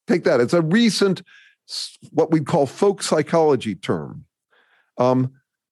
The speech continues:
it becomes dangerous to have that in our system because it's double-edged. You can use it to identify people who are just posers,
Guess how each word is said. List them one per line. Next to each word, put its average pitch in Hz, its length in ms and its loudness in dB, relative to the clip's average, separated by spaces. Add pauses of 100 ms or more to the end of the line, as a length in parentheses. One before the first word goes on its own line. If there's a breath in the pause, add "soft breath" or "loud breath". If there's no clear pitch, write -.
(220)
it 165 100 0
becomes 185 380 0
dangerous 175 520 2
to 113 120 -2
have 101 320 0
that 92 260 0 (100)
in 107 140 2
our 95 160 2
system 101 540 -4
because 127 500 0
it's - 180 -4
double-edged. 165 520 0
You 123 80 0
can 127 160 0
use 175 280 2
it 160 140 -2
to 165 100 -2
identify 156 560 0
people 135 360 -4
who 139 100 -2
are 131 80 0
just 131 380 -4
posers, 160 640 -2